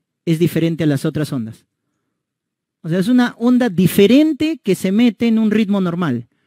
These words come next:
Cuando tú veas una onda diferente que se mete en un ritmo sinusal, ese es una extrasístole. Y como el Q R S está ancho, es ventricular. Y esta sí es patológica,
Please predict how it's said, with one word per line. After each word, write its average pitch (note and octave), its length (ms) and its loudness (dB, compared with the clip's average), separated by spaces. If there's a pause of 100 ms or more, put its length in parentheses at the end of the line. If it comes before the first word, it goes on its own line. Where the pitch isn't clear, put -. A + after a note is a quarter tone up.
(300)
Cuando F3 280 -4
tú C4+ 140 -4
veas C4 280 0
una B3 200 2
onda A#3 260 2
diferente E3+ 760 0
que D3+ 160 -8
se D#3 140 -4
mete F#3 260 -4
en E3 100 -4
un F3+ 140 -4
ritmo F3 260 -2
sinusal, E3 480 -4 (320)
ese F3+ 200 -4
es F3+ 80 -6
una G3+ 140 0
extrasístole. D3+ 800 -6 (560)
Y B2 100 -10
como E3 200 -4
el D#3 80 -4
Q A3 140 -2
R A3+ 80 2
S G#3 140 -6
está G3+ 320 -6
ancho, G3+ 420 -4 (120)
es D3 140 -6
ventricular. C3 720 -8 (1300)
Y C3+ 160 0
esta E3+ 240 0
sí F3 120 0
es F3 100 -2
patológica, C#3+ 1080 -6